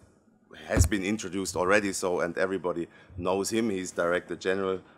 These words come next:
uh, of D G Energy. He's the most powerful motor behind, uh, the energy union. He keeps driving this concept when others already have given up, and he's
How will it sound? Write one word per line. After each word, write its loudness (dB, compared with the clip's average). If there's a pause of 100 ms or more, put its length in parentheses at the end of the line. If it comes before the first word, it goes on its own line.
(180)
uh, 0
of -4
D -8
G -6
Energy. -6
He's -6 (340)
the 2
most 0 (160)
powerful 4
motor 2
behind, -2
uh, 2
the -4
energy -4
union. -4
He -6
keeps -6 (540)
driving 4
this 0
concept 0
when 2
others 4
already 0
have -2
given -2
up, 2
and -2
he's -6